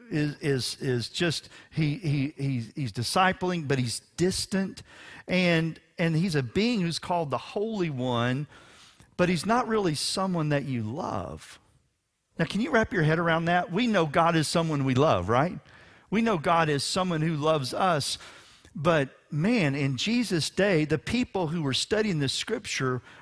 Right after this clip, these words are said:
were way off base. So compared to this concept, what the scribes had about God, Jesus' idea of fatherhood was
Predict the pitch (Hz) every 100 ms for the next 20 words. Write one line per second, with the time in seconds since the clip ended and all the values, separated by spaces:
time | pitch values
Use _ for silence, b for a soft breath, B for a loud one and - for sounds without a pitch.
0 | B 151 139 123 120 - 247 233 160 127
1 | - 175 180 131 117 - 170 160 117 -
2 | 180 - 160 185 226 220 180 147 - -
3 | 190 214 208 - 143 117 120 - - -
4 | B B B B B B B B _ _
5 | _ 170 170 139 - - 190 190 214 160
6 | - 139 120 120 127 131 135 123 123 151
7 | 175 135 120 107 131 180 233 226 160 135
8 | 139 135 120 139 131 - 117 - 165 180
9 | 180 143 131 135 127 123 - 151 147 123